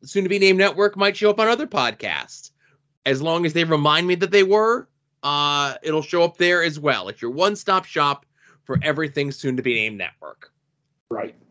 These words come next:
Speaker 1: Uh, you could also go check out, uh, our friend Kevin, uh, his blog over at Mass Library, Rick Williams, The Chop Shop.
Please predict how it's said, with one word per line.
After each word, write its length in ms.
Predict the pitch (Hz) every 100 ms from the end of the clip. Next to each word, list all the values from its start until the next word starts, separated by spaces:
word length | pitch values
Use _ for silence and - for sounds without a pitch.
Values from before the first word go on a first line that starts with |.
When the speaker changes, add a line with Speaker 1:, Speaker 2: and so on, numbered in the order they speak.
| _ _
Speaker 1:
Uh, 200 | 113 113 113
you 60 |
could 100 | 131
also 300 | 151 160 160
go 160 | 156 156
check 380 | 151 - 160 156
out, 300 | 156 147 143
uh, 480 | 143 143 139 139 135 127
our 120 | 143
friend 320 | 143 151 143
Kevin, 600 | 143 185 180 180 180 180 -
uh, 180 | 151 139
his 300 | 160 151 143
blog 680 | - 139 143 151 156 151
over 260 | 143 135 131
at 80 | 110
Mass 340 | 120 113 -
Library, 640 | 127 147 151 151 151 151 143
Rick 320 | 120 135 -
Williams, 420 | 131 135 131 127
The 80 | 113
Chop 400 | - 135 139 143
Shop. 400 | - 147 139